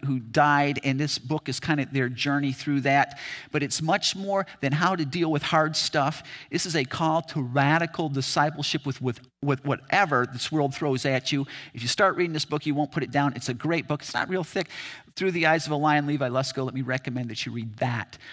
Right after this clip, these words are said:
Third book that, uh, you should read is Praying with Paul.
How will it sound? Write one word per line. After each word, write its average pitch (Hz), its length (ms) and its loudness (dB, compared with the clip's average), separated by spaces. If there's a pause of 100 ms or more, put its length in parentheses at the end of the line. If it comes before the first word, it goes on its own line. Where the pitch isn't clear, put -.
(360)
Third 185 300 4
book 147 340 0 (360)
that, 160 260 2
uh, 151 40 6
you 143 140 4
should 139 200 0
read 135 200 2
is 135 200 0
Praying 170 420 0
with 156 220 -2
Paul. 131 440 4